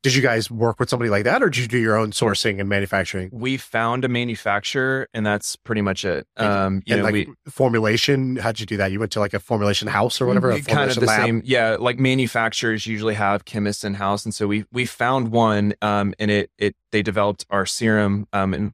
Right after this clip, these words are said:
Speaker 2: luckily we just picked one right. That's a very hard world to navigate too, I've learned. <laughs> Um, I think we totally got lucky with our manufacturer on the first one because there's a lot of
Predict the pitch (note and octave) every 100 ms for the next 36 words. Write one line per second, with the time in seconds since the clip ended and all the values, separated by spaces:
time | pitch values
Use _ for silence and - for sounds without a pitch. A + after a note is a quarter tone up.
0 | - A2+ - A2 G#2 G2 - - A2 A2
1 | G2+ G#2 G#2 G2 A2 A2 A#2 A2 G2+ G#2+
2 | G2+ G2 G2 F#2+ F#2 F2+ F2+ E2+ - F#2
3 | E2+ F2+ - F3+ - _ _ A2+ G#2 G#2+
4 | A2+ A2 A2+ G#2 G2 _ _ - C#3 C3
5 | A#2+ A2+ G#2+ A2+ - A#2 G#2 G#2+ G#2 G#2
6 | G2+ G#2+ G2 - G2+ G2 F#2+ - G2 -
7 | G2 F#2+ F#2+ G2 G2 F#2+ - G2 F#2 G2
8 | F#2 F#2+ G2 F#2+ F2